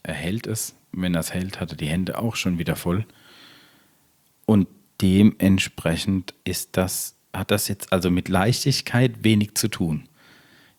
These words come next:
Denn je größer dieses Gepäckstück ist, was der in der Hand hat oder der Amboss oder was auch immer er als Vorwurf bereithält, als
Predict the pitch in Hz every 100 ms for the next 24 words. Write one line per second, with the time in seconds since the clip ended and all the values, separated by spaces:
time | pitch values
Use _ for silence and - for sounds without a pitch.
0 | _ 90 90 90 - - 107 110 110 104
1 | - 98 - 90 - - - 92 - 131
2 | - - 120 - 123 - 101 - 85 82
3 | 82 107 127 131 - - - 73 90 104
4 | 117 120 - - 80 82 101 82 98 123
5 | 131 - 73 - - - 113 104 98 92
6 | - - _ _ _ _ - _ _ 85
7 | 82 123 - 82 101 - _ - - _
8 | - -